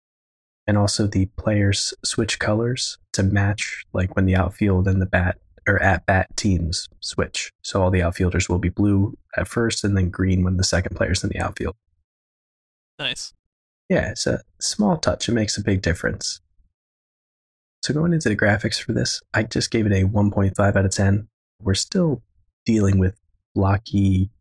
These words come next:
Speaker 1: graphics for the Fairchild that have the same white, green, blue, red color palette that we're used to seeing. But the way that they did baseball, I think, was actually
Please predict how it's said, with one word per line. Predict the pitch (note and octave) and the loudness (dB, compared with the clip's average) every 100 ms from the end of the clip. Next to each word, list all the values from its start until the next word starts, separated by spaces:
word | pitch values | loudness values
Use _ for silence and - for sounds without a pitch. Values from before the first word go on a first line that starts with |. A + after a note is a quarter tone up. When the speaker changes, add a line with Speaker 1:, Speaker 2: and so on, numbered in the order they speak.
| - | -2
Speaker 1:
graphics | G2+ G2+ F#2+ - | 0 2 0 -4
for | - | -4
the | G#2 | -6
Fairchild | - B2+ A#2+ B2 A2+ A2 G#2+ G#2 | -2 -2 -2 -2 0 0 0 -2
that | - F#2+ F#2+ - | -2 0 0 -4
have | - - G#2 G2+ | -6 0 0 0
the | G2+ | -2
same | - G#2+ G2 G2 F#2+ - - _ _ _ _ _ - | 0 2 4 4 2 -2 -16 _ _ _ _ _ -8
white, | G2+ G2 F#2+ - _ - | -2 2 2 0 _ -6
green, | G2+ F#2+ F#2+ F#2 F#2 | 0 2 4 4 2
blue, | F#2+ G2 F2 E2 F2 | 2 2 2 2 0
red | F#2+ F2 F2 - | 2 0 -2 -4
color | - F#2 E2 | -2 0 0
palette | - E2+ F2+ | 0 0 0
that | - C#2 | 0 0
we're | E2 | 0
used | - - - | 0 -4 -4
to | |
seeing. | - - - - _ _ _ _ _ _ | -4 -2 -4 -8 _ _ _ _ _ _
But | G2+ F#2 | -4 -2
the | G#2 | 0
way | D3 | 0
that | G3+ F#3 | 0 -2
they | C#3+ | 0
did | C3 B2 | -2 -2
baseball, | G#2+ A#2+ - F2+ | -2 -2 -2 -2
I | |
think, | F2 F#2 | -2 0
was | F#2+ | 0
actually | F2+ F2 - E2+ F#2 | 0 0 -2 -2 -2